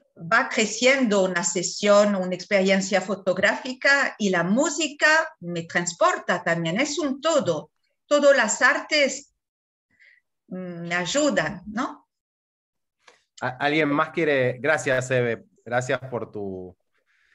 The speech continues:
Speaker 2: despu-, después compartí en el, en el chat si alguna, dónde podemos ver algo de tu trabajo, eh, así después lo, lo chusmeamos.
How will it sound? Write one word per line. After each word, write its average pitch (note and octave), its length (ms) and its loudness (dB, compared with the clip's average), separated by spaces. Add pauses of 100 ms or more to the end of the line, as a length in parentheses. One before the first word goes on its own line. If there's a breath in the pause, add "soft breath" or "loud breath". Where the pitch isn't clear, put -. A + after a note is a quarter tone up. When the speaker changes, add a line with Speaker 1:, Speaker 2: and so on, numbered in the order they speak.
(140)
Speaker 2:
despu-, A2+ 380 -10
después B2+ 380 -2
compartí C#3+ 460 0
en D#3+ 100 0
el, B2+ 400 -4
en A2+ 160 -10
el A2+ 160 -10
chat C#3+ 420 -4
si A2+ 720 -8
alguna, A2 1000 -2
dónde B2 240 -2
podemos B2 380 -2
ver A#2+ 140 -2
algo A#2 220 -2
de G#2+ 60 -8
tu G#2+ 120 -16
trabajo, G#2+ 1040 -4 (680)
eh, F2+ 460 -14 (220)
así - 320 -20
después A2 300 -10
lo, G#2+ 180 -10
lo G#2 120 -12
chusmeamos. G2+ 640 -16